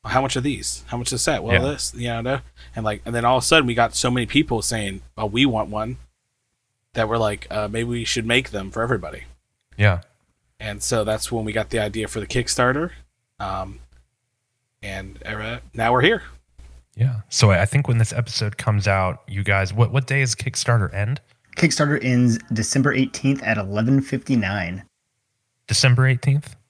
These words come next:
Speaker 3: December
Speaker 2: I mean,
Speaker 3: eight, not December eighteenth, January
Speaker 2: <laughs>
Speaker 3: eighteenth.
Speaker 2: It's a
Speaker 3: My
Speaker 2: time
Speaker 3: bad.
Speaker 2: travel dice, yeah.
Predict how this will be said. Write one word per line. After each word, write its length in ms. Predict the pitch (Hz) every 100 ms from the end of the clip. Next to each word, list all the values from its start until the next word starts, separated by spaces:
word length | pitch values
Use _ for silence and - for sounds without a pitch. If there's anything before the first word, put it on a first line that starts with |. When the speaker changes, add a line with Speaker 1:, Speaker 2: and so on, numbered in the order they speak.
| _
Speaker 3:
December 320 | 101 - 95
Speaker 2:
I 20 | 92
mean, 100 | 95
Speaker 3:
eight, 140 | 101 131
not 160 | 139
December 340 | 131 131 113 107
eighteenth, 340 | 107 120 - 123
January 640 | 147 170 170 143 123 113 113
Speaker 2:
<laughs> 0 |
Speaker 3:
eighteenth. 400 | - 120 117 135
Speaker 2:
It's 100 | -
a 40 | 147
Speaker 3:
My 80 |
Speaker 2:
time 220 | 147 160 135
Speaker 3:
bad. 60 |
Speaker 2:
travel 300 | 127 113 101
dice, 380 | 98 107 101 101
yeah. 220 | 117 104